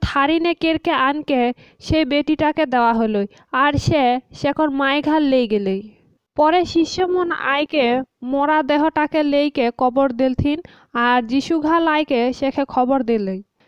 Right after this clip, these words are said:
যিশু পাঁচ হাজার অবদিন মনকে খাওয়ালেন এবং পানিকর উপরে দেখে হিট চললই। যিশু সেটা শুনকে সে ঘাল সে নৌকা নে কেরকে একলে এগো নির্জন জাগানে চেল গেলই।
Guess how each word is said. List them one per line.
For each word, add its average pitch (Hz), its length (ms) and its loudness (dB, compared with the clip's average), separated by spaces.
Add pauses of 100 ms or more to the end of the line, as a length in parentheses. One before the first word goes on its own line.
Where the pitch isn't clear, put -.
যিশু 302 340 0
পাঁচ 320 420 -2
হাজার 359 280 2
অবদিন 285 420 0
মনকে 311 500 0
খাওয়ালেন 220 680 -2 (300)
এবং 262 500 0
পানিকর 294 480 0
উপরে 302 300 0
দেখে 262 460 0 (380)
হিট 277 200 0
চললই। 214 560 0 (380)
যিশু 294 420 0
সেটা 359 340 2
শুনকে 311 680 0
সে 302 260 -4
ঘাল 311 260 0
সে 254 340 0 (340)
নৌকা 294 420 0
নে 339 160 0
কেরকে 285 600 0 (320)
একলে 311 560 2
এগো 277 220 2
নির্জন 262 520 -2
জাগানে 285 400 0
চেল 233 280 0
গেলই। 202 340 0